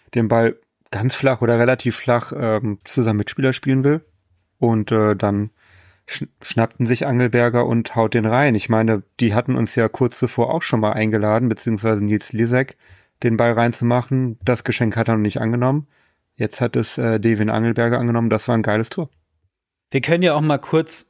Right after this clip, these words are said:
Speaker 2: reinhören, was er dazu gesagt hat. Ich, ähm, mach's jetzt aber nur mal als Ausschnitt. Wir hören uns jetzt nicht das ganze Statement an. Aber ja, wir hören mal ganz kurz rein, was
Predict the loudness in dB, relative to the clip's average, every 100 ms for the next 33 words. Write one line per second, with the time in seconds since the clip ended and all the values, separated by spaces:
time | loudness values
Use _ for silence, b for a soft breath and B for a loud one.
0 | -10 -4 0 2 2 2 2 0 0 -2
1 | -2 -6 -6 -4 -4 -4 -2 -2 -4 -10
2 | -6 -4 -2 -2 -2 -4 -4 -2 -2 -2
3 | 0 2 4 2 0 -2 -2 0 -2 -2
4 | -4 -4 -4 -4 -4 -4 -4 -4 -8 -8
5 | -8 -6 -6 -6 -8 -8 B B B B
6 | _ 0 2 4 4 4 0 -4 _ _
7 | _ -6 -6 -6 0 2 2 0 -4 -4
8 | -6 -4 -2 0 0 -2 -6